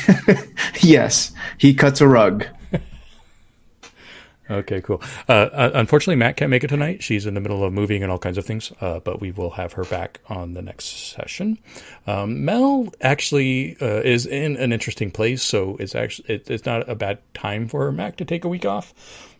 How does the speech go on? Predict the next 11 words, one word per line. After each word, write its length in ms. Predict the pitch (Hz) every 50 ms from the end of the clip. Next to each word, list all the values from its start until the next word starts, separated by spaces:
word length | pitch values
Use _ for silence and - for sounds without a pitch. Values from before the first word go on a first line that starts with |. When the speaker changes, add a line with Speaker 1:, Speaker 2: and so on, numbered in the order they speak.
| _ - -
Speaker 2:
Um, 300 | 117 110 98 98 98 104
she 240 | - - 190 202 175
has 280 | 147 175 190 180 -
some 280 | - - 160 151 139 143
issues 400 | - 120 - - 113 101 92 87
to 100 | - 92
deal 240 | 95 92 85 80 80
with. 280 | 85 82 80 - -
If 160 | 87 - - -
we 80 | 101
recall, 520 | 92 98 90 - - 117 110 107 101 95